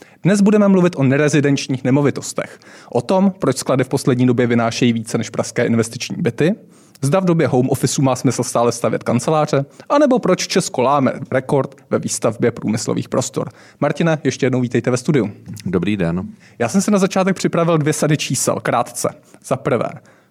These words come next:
Speaker 1: poptávka po industriálních nemovitostech v Česku letos rostla o tři pětiny,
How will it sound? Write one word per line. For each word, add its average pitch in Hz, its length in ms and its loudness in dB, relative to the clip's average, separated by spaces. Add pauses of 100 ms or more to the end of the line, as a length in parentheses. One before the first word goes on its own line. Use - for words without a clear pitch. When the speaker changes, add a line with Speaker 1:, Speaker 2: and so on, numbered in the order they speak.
Speaker 1:
poptávka 214 520 -2
po 214 120 2
industriálních 165 600 2
nemovitostech - 680 -2
v - 60 -20
Česku - 400 -2
letos 139 280 0
rostla - 300 0
o - 60 0
tři - 240 0
pětiny, 131 460 -2